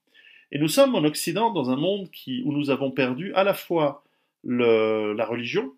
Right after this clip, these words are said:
et où nous avons, euh, laissé venir le féminisme, et, qui est une, qui est une catastrophe, car, euh, les, l'homme, en fait, est programmé pour aller dans le sens des désirs des femmes.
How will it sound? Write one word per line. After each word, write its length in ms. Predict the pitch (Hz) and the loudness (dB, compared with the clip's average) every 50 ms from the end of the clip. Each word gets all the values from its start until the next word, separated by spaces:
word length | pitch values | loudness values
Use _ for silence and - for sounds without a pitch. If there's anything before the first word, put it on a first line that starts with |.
| _ _ _ _ _ _ _ _ _ _ _ _ _ _ _ _ _ _ - - - | _ _ _ _ _ _ _ _ _ _ _ _ _ _ _ _ _ _ -8 -2 0
et 160 | 190 226 240 | 2 2 2
où 120 | - 160 151 | 2 0 2
nous 180 | 156 147 131 | 2 2 2
avons, 500 | 139 127 127 151 180 190 190 175 - - - | 2 0 0 -2 -2 -2 -4 -4 -6 -4 -4
euh, 280 | 120 117 113 110 110 | -2 0 0 0 0
laissé 320 | 120 139 165 156 - - 180 | 2 2 2 2 0 -2 -2
venir 280 | 135 127 135 165 156 | 0 -2 -2 -2 -2
le 80 | 135 123 | -4 -4
féminisme, 680 | 127 - 127 120 117 113 131 156 156 - 113 104 98 - _ _ _ _ _ _ _ _ _ _ _ _ _ _ _ - | -4 -4 -4 -4 -4 -6 -6 -6 -6 -8 -10 -12 -16 -18 _ _ _ _ _ _ _ _ _ _ _ _ _ _ _ -2
et, 260 | 120 120 117 117 113 - | 0 0 0 0 -4 -6
qui 120 | - 131 | -6 -6
est 120 | 123 - | -6 -6
une, 180 | 120 113 113 101 | -8 -12 -12 -12
qui 100 | - 113 | -12 -12
est 80 | - - | -10 -8
une 60 | 101 | -8
catastrophe, 640 | 120 101 113 110 - - - - 202 - - - _ _ _ _ _ _ _ _ _ _ _ | -6 -6 -6 -6 -6 -6 -6 -8 -8 -8 -16 -20 _ _ _ _ _ _ _ _ _ _ _
car, 400 | - 185 202 220 220 202 160 147 | 2 2 4 4 2 -2 -2 -2
euh, 420 | 135 127 120 113 117 117 113 113 113 - - _ _ - | 0 2 4 4 4 4 2 0 0 -4 -10 _ _ -8
les, 280 | 147 143 143 160 160 156 | -4 0 4 4 4 4
l'homme, 460 | 165 147 151 165 220 254 247 214 151 | 4 4 6 6 6 6 4 4 0
en 100 | 131 123 | -2 -2
fait, 440 | - - 202 220 214 - - - - - | -2 -2 -2 -2 -4 -8 -14 -16 -12 -8
est 100 | - 123 | -8 -8
programmé 720 | 123 - - 190 185 151 143 139 147 147 165 190 208 220 214 | -6 -2 2 2 2 2 2 2 2 0 0 -2 -4 -6 -8
pour 460 | - _ - 127 135 131 131 - _ - | -10 _ -6 -4 -4 -4 -6 -8 _ 0
aller 220 | 147 151 185 196 | 0 2 2 2
dans 120 | 156 165 143 | 2 2 0
le 100 | 135 131 | 0 0
sens 300 | 135 - - 196 190 156 | -2 -2 -4 -4 -4 -4
des 120 | 151 135 | -4 -4
désirs 340 | 127 131 131 131 139 135 135 | -2 0 0 0 0 0 0
des 100 | 135 131 | 0 -4
femmes. 300 | 131 - 123 110 - | -4 -4 -8 -8 -8